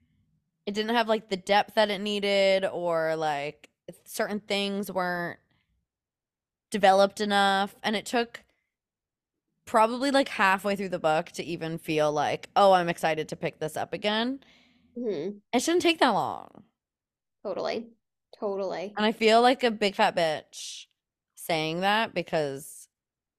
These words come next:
Speaker 1: I am not a published author,
Speaker 2: Mm-hmm.
Speaker 1: and I wish to be one day. And, like, I know this person worked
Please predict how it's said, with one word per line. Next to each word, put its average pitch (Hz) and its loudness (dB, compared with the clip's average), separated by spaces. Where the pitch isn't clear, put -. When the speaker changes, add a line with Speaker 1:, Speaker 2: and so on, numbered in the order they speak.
Speaker 1:
I 160 0
am 185 0
not 214 0
a 220 0
published 220 -2
author, 240 2
Speaker 2:
Mm-hmm. 208 -6
Speaker 1:
and 160 -2
I 165 0
wish 170 -2
to 240 -2
be 240 0
one 254 2
day. 269 2
And, 190 -6
like, 160 -6
I 160 -2
know 143 -2
this 147 -6
person 165 -4
worked 143 -8